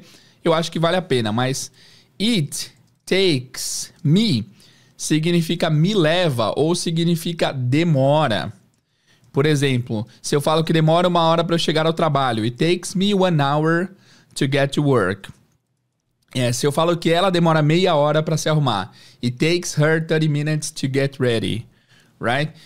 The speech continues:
Então, esse "it takes someone" significa leva, demora. Nesse caso aqui, ele tá usando o passado, "It took me." "It took me a long time to learn where he came from." Então, me levou um bom tempo pra eu, é, aprender,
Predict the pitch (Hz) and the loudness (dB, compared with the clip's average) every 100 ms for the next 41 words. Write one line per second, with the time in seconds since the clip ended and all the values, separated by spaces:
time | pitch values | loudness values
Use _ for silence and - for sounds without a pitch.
0 | _ - 135 147 147 147 160 160 175 180 | _ -8 -2 2 2 0 -2 0 0 0
1 | 180 - 185 185 180 202 226 - 180 180 | -2 -4 0 2 0 0 -4 -6 -4 -4
2 | 180 180 180 151 156 156 160 170 151 101 | -4 -4 0 2 2 2 2 2 2 2
3 | 78 117 - - - - - 160 220 - | -2 -8 -16 -20 -20 -12 -2 0 0 -2
4 | 190 175 151 123 113 185 185 151 151 143 | -2 -2 0 -2 -2 0 0 2 0 0
5 | 143 160 165 156 160 180 - 156 143 120 | 0 2 2 0 -2 -4 -2 -2 -2 -4
6 | 110 147 151 - 202 202 135 107 95 - | -4 -4 -4 -4 -4 -2 -4 -4 -8 -14
7 | _ _ _ 110 - 131 151 151 165 175 | _ _ _ -8 -4 -2 0 2 2 2
8 | 180 170 165 165 135 139 151 185 - - | 0 0 0 0 2 2 2 0 -4 -2
9 | 135 156 170 165 175 170 160 98 82 - | 0 2 0 0 0 0 -2 -4 -6 -10
10 | _ - - - _ - 135 165 156 175 | _ -20 -20 -20 _ -2 2 2 2 2
11 | 185 156 180 233 196 190 196 175 180 175 | 2 2 2 0 -2 0 0 0 2 2
12 | 175 175 - - - _ 123 127 123 - | 0 -4 -14 -20 -20 _ 0 2 2 0
13 | 160 - 180 160 127 139 180 | -4 -2 0 2 2 2 0